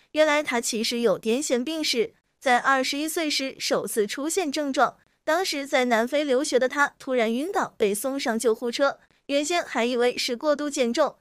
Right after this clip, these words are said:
营养不良造成的，直到后来因为症状持续出现，最终在二零一八年得到癫痫判定。蔡中协正在拍摄电视剧是偶然吗？口吐白沫晕倒的状况经常发生，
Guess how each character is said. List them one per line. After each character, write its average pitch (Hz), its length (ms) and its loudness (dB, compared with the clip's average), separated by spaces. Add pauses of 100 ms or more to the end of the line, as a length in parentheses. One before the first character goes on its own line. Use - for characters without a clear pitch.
营 220 180 -2
养 240 180 0
不 240 120 2
良 220 200 2
造 247 200 0
成 226 240 -6
的， 233 200 2 (300)
直 311 140 -4
到 330 140 8
后 330 180 4
来 269 240 2
因 262 140 -2
为 247 140 2
症 330 240 -2
状 269 240 0
持 175 240 -4
续 233 160 -4
出 254 180 -4
现， 262 280 -2 (260)
最 330 180 -2
终 339 240 0
在 240 180 2
二 226 200 2
零 220 160 0
一 285 100 -2
八 330 180 0
年 277 220 -2
得 190 160 0
到 180 160 2
癫 240 240 -4
痫 262 220 -2
判 254 240 -4
定。 254 220 -4 (280)
蔡 285 220 0
中 320 180 -2
协 294 220 2
正 277 220 -2
在 226 160 2
拍 269 240 -2
摄 294 180 -2
电 277 180 0
视 294 160 -2
剧 277 260 -6
是 - 280 -2
偶 185 160 -2
然 180 220 0
吗？ 240 200 2 (300)
口 320 180 0
吐 349 160 -6
白 202 220 2
沫 240 180 0
晕 247 220 -2
倒 320 160 2
的 220 80 2
状 269 240 0
况 262 240 -2
经 220 220 -4
常 226 200 -4
发 262 200 0
生， 320 240 0